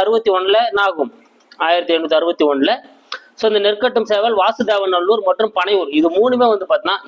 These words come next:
யூசுப் கான் அப்படின்ற ஒரு ஆங்கிலோரோட கட்டுப்பாட்டுல வந்து போயிடுங்க. அவர் வந்து கட்டுப்பாட்டை எடுத்துப்பாரு. அதுக்கப்புறம் மறுபடியும் என்ன ஆகும் பாத்தீங்கன்னா, ஆயிரத்தி எழுநூத்தி அறுபத்தி நாலுல வந்து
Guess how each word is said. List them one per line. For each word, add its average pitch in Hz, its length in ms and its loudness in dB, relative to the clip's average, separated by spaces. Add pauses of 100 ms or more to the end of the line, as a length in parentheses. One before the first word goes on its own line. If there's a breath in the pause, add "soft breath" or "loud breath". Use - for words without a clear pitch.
யூசுப் 277 280 -2
கான் 202 280 -2 (100)
அப்படின்ற 185 360 0
ஒரு 170 160 0
ஆங்கிலோரோட 190 400 0 (100)
கட்டுப்பாட்டுல 151 420 0
வந்து 143 160 -4
போயிடுங்க. 123 300 -2 (320 loud breath)
அவர் 175 220 2
வந்து 180 180 -4
கட்டுப்பாட்டை 165 400 -2
எடுத்துப்பாரு. 147 420 0 (1080)
அதுக்கப்புறம் 240 480 -2
மறுபடியும் 214 300 0
என்ன 415 120 0
ஆகும் 349 180 -4
பாத்தீங்கன்னா, 311 340 0 (440 loud breath)
ஆயிரத்தி 254 460 2
எழுநூத்தி 226 300 0
அறுபத்தி 233 340 0
நாலுல 196 400 2
வந்து 175 180 2